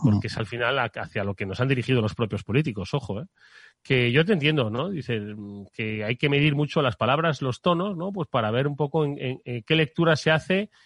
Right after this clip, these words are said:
Speaker 1: y con qué intención, ¿no? Se habla de gobierno débil, de gobierno debilitado, de debilitar el gobierno. Yo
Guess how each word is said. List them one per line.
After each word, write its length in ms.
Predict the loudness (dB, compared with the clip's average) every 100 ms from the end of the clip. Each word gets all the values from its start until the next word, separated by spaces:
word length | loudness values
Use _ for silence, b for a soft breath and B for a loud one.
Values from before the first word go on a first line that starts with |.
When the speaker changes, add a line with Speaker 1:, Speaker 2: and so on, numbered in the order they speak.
| b
Speaker 1:
y 100 | -6
con 180 | -2 0
qué 120 | 4
intención, 600 | 2 4 0 0 -4 -4
¿no? 120 | -6 -8
Se 80 |
habla 120 | -6 -6
de 100 | -6
gobierno 440 | -6 -6 -4 -2
débil, 400 | 0 0 0 -2
de 80 | -4
gobierno 300 | -4 -4 -4
debilitado, 600 | -4 -4 -2 -2 -2 -2
de 220 | -2 -4
debilitar 500 | -4 -4 -4 -8 -10
el 80 | -6
gobierno. 540 | -4 -2 -4 -6 -8
Yo 220 | -10 -12